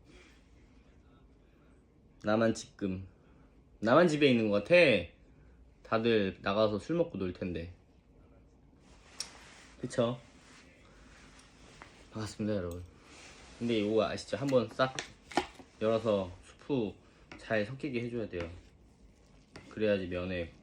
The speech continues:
적절한 국물 농도가 스며들기 때문에. <laughs> 내가 말하고도 이렇게 컵라면 하나 먹는데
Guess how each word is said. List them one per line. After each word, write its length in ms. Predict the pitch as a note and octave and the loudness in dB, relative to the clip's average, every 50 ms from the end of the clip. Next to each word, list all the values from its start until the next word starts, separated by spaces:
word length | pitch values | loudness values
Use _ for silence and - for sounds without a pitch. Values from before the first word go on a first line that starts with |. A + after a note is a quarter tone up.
| - - - - - - - - - - - - - - - - - - | -20 -20 -20 -20 -20 -20 -20 -20 -20 -20 -20 -20 -20 -20 -20 -20 -20 -14
적절한 720 | - G#2+ - - C#3 C3 A#2+ A#2 G#2+ G2+ F2+ F2 F2 F2 - - - | -12 -12 -4 0 2 4 4 4 4 2 0 -4 -8 -12 -14 -18 -12
국물 340 | - A#2 A2+ A#2 A#2 A2 G2 | -6 -2 0 0 0 0 0
농도가 600 | G2+ G2+ G#2 G2 A#2 A2 G2+ F#2+ F#2 G2+ A2 - - - - - - - - - - - - | 0 -2 0 0 0 0 2 0 0 -2 -6 -10 -18 -20 -20 -20 -20 -20 -20 -20 -20 -20 -20
스며들기 480 | - - D3+ C#3+ A#2+ G#2 G#2 F#2+ G2 - | -10 -6 -2 -2 -2 -2 -4 -6 -8 -8
때문에. 260 | - F2+ F2+ G2 - - - - - - - - - - - - - - - - | -8 -8 -6 -8 -8 -10 -16 -20 -20 -20 -20 -20 -20 -20 -20 -20 -20 -10 -4 -2
<laughs> 1800 | F3 D3 - - C3+ C3 - - - - - - - - - - - - - - - - - - - - - _ - - D3+ D3 C3+ - - | -2 -2 -2 -6 -8 -8 -10 -12 -12 -10 -8 -8 -8 -10 -12 -14 -20 -20 -20 -20 -20 -20 -20 -20 -20 -20 -20 _ -20 -18 -16 -16 -16 -8 0
내가 180 | - B2 C#3+ C3+ | 4 6 6 6
말하고도 480 | A2+ G#2+ A2 A#2 A#2 G2+ G2 - - - - - - - - - - - - - - - - - - - - - | 6 6 4 4 2 0 -2 -8 -12 -14 -16 -18 -20 -20 -20 -20 -20 -20 -20 -20 -20 -20 -20 -20 -20 -20 -14 -10
이렇게 240 | A2 G#2 G#2 G#2+ G#2 | -10 -8 -8 -8 -4
컵라면 380 | - - F#3 G3 G#3 F#3+ F3+ E3 | 2 6 6 8 8 8 6 6
하나 160 | F3 F3+ E3+ | 6 6 6
먹는데 560 | D3 B2 A2+ A2+ A2 G#2+ G#2+ G#2 A2 G2 G2 | 6 6 4 2 2 2 2 0 0 -2 -8